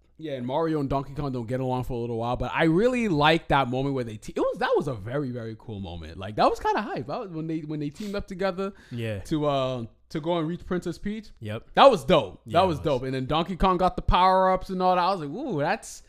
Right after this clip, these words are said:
Speaker 1: that's," I don't know if Donkey Kong used, like, you could use Mario power-ups in previous games. I'm, I'm not sure if that's a
Speaker 2: I
Speaker 1: thing.
Speaker 2: don't know.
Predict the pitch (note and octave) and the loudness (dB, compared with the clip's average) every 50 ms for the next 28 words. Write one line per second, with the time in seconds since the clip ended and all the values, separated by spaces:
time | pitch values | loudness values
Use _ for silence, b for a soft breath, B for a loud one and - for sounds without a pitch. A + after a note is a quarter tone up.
0 | b b b b b b b b b - A3+ C#4 A3+ F#3+ - C#3+ G#3 A4+ A#4+ F#4 | b b b b b b b b b 0 0 2 2 0 0 0 -2 -2 0 -2
1 | B3 A3 F#3 - - C3 A#2 D3 C#3 D3 C#3 C3+ - - C#3+ C3+ B2+ A2 A#2 B2+ | 0 -2 -2 -2 -6 -6 -4 -2 -2 -2 -4 -8 -8 -6 -6 -6 -6 -6 -8 -10
2 | B2 A#2 G#2+ - _ _ - A2 A2+ A2 F#2+ A2 C#3+ C#3+ C#3+ C3 B2 C3 C3 A2 | -10 -10 -12 -16 _ _ -14 -12 -12 -12 -12 -12 -14 -14 -14 -14 -12 -12 -12 -10
3 | G2 A2+ A#2 B2+ B2+ A2+ G#2+ - - B2 G2+ A2+ A2 - - G#2 F2+ - A#2 G#2+ | -8 -6 -6 -6 -6 -6 -8 -12 -12 -12 -12 -10 -12 -12 -12 -14 -14 -12 -12 -12
4 | - F#2+ F2+ F2+ - - D#2+ D#2+ D2+ F2+ F#2+ A#2 - - C3 D#3+ F3 D3 A#2 - | -12 -12 -14 -14 -14 -16 -16 -14 -14 -14 -14 -16 -14 -12 -12 -12 -10 -10 -12 -12
5 | - - A#2+ G2+ F2 - E2 E2+ A#2+ C#3 E3+ F3 E2 D#2 C#2 C#2+ F#2 b b b | -12 -10 -10 -10 -10 -10 -12 -10 -8 -8 -8 -8 -10 -14 -16 -16 -18 b b b
6 | b - B2+ C3+ C#3+ - G#2 G#2 G2+ F#2 F#2 F#2 F2+ F2+ E2+ | b -6 -4 -4 -6 -8 -8 -10 -8 -8 -8 -8 -8 -10 -10